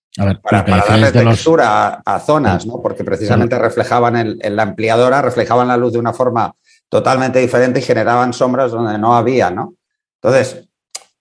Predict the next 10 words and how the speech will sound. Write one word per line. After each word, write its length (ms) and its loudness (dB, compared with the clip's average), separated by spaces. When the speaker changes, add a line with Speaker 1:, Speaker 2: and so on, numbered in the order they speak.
Speaker 2:
eh, 120 -10
eso 420 0
era 240 2
fotografía. 760 -4
Speaker 1:
Sí. 300 -4
Speaker 2:
Era 160 2
jugar 260 2
con 120 0
la 100 4
luz, 320 2